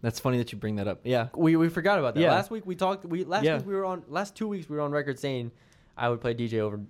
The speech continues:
Speaker 2: Jordan Duffy.
Speaker 1: Yeah.
Speaker 2: But
Speaker 1: Eating crow currently.
Speaker 2: But the thing is, are we, we're not wrong because in, I mean, he shot three of eleven last game. He had,
Speaker 1: Yeah.
Speaker 2: I mean, he, he didn't play a great game. He only had one turnover, uh, which is, which is great. No assists.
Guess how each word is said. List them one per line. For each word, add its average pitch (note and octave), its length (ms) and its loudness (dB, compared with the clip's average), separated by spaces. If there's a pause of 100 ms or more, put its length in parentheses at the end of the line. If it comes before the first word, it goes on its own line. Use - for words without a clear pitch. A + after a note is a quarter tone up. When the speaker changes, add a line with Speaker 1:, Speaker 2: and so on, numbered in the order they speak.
(200)
Speaker 2:
Jordan G2+ 240 -2
Duffy. F#2+ 340 -6 (300)
Speaker 1:
Yeah. C#3 120 4
Speaker 2:
But A2 320 2 (760)
Speaker 1:
Eating G3+ 320 4
crow F3 320 4
currently. A2 560 -6 (320)
Speaker 2:
But A#3 160 2
the A#3 80 -8
thing C4 160 -2
is, A#3+ 200 -2
are F3+ 200 0
we, G3 160 0
we're E3+ 180 2
not D3+ 320 0
wrong D3 560 0 (180)
because D#3+ 300 2
in, D3+ 160 -2 (340)
I D3 200 -2
mean, D#3 180 0
he C3 60 -8
shot F#3+ 260 -6
three D3+ 160 4
of D#3 80 6
eleven C#3+ 300 2
last A#2 220 0
game. B2+ 300 -4 (440)
He C3+ 160 -4
had, D#3+ 100 4
Speaker 1:
Yeah. D#3 200 4 (180)
Speaker 2:
I C3+ 100 -4
mean, C3 240 -4
he, C3 80 -6
he D3+ 180 -4
didn't E3+ 200 0
play E3+ 160 2
a C#3 40 2
great C3+ 240 0
game. C#3+ 180 0
He C3 60 0
only C#3+ 140 2
had B2+ 100 2
one B2 140 -2
turnover, A2+ 460 -2 (240)
uh, A2 180 -4
which A2 240 -4
is, G#2 260 -6
which A2 200 -10
is G2+ 100 -8
great. A2 380 -2
No C3 200 2
assists. B2 580 -4